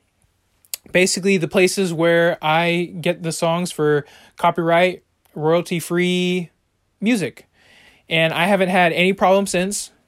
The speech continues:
knock on wood. <laughs> And, um,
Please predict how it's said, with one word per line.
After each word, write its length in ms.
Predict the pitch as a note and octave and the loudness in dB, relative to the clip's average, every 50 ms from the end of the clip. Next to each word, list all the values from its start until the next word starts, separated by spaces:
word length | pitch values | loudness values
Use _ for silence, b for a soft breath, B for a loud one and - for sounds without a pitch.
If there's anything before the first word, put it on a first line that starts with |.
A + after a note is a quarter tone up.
| _ - | _ -8
knock 240 | - D3 D3+ D#3 - | -6 -4 -4 -2 -2
on 160 | F#3 F#3 F3+ | -2 0 0
wood. 300 | E3+ E3+ F3+ F#3 G3+ G#3 _ _ _ b b b b b b b b b b b b _ _ - - - - - - - - - - - _ _ _ - | 2 2 2 0 -2 -8 _ _ _ b b b b b b b b b b b b _ _ -10 -10 -10 -8 -8 -8 -8 -6 -10 -10 -10 _ _ _ -8
<laughs> 520 | - D#3 - - B3+ - - A#3+ - G3 - - - - - - - - B C#4+ B B B B B B B B B B - | -8 -4 0 2 2 4 2 2 0 -2 -6 -10 -14 -20 -20 -20 -20 -16 B -16 B B B B B B B B B B -6
And, 460 | E3+ E3+ E3 E3 D#3+ D#3+ D#3+ E3 D#3 | -4 -2 0 2 2 0 0 0 2
um, 460 | E3 D#3+ D#3+ D#3 D#3 D#3 D#3 D#3 D#3 | 2 2 2 2 0 0 -2 -4 -8